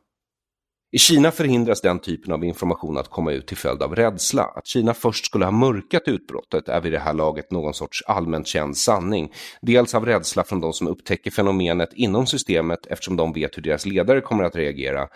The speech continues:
Och ledarna är i sin tur rädda för hur det skulle se ut gentemot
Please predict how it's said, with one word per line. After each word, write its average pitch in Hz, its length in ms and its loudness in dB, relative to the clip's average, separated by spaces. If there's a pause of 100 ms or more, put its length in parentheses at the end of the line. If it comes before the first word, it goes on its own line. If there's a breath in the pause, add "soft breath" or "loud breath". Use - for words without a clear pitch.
(300 loud breath)
Och 180 100 4
ledarna 107 440 4
är 104 80 4
i 101 40 2
sin 78 280 -6
tur 76 200 -6
rädda 76 300 0
för - 140 -4
hur 85 180 0
det 80 60 -2
skulle 87 220 -4
se - 160 0
ut 73 200 -4
gentemot 90 380 0